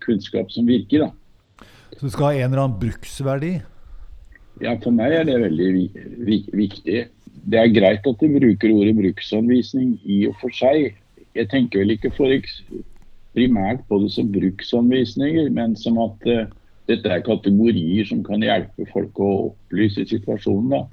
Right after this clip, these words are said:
Speaker 2: Ja.
Speaker 1: For det er sånn, det er sånn med bruksanvisninger noen ganger,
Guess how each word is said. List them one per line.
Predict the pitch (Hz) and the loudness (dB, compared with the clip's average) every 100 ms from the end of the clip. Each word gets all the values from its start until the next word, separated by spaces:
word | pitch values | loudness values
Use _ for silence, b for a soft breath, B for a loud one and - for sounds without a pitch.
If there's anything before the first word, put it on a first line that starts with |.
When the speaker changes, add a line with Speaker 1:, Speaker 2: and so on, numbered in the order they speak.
| - | -10
Speaker 2:
Ja. | 123 | -2
Speaker 1:
For | 113 | 0
det | - | 2
er | 107 139 135 | 4 2 2
sånn, | 117 107 101 - _ _ _ _ - | 2 2 0 -10 _ _ _ _ -4
det | |
er | 110 131 | -2 -2
sånn | 127 98 | 0 2
med | 107 120 | 4 4
bruksanvisninger | 92 95 - - 131 131 135 - 135 143 143 | 2 0 -2 -2 2 4 2 0 0 2 2
noen | 147 143 | 2 2
ganger, | 143 180 | 2 2